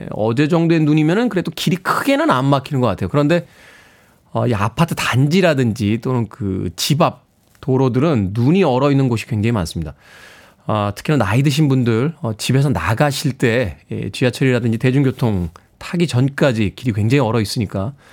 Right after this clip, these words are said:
조심하시길 바라겠습니다. 저희 어머니도 사실은 무릎이 좀 좋지 않고 또 이렇게 걸음이 이렇게 빠르질 않은 분이시라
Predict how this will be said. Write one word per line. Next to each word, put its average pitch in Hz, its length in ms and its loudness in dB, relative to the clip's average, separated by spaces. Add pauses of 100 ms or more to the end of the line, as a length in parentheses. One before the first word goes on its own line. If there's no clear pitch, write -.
(200)
조심하시길 110 840 -2
바라겠습니다. 90 540 -4 (520)
저희 - 180 0
어머니도 143 400 2
사실은 185 460 -2 (500)
무릎이 139 340 0
좀 147 140 2
좋지 135 260 -2
않고 113 680 -4
또 - 80 -8
이렇게 - 200 -10
걸음이 117 600 0 (260)
이렇게 - 340 -10 (440)
빠르질 139 380 0
않은 98 640 2
분이시라 104 460 -2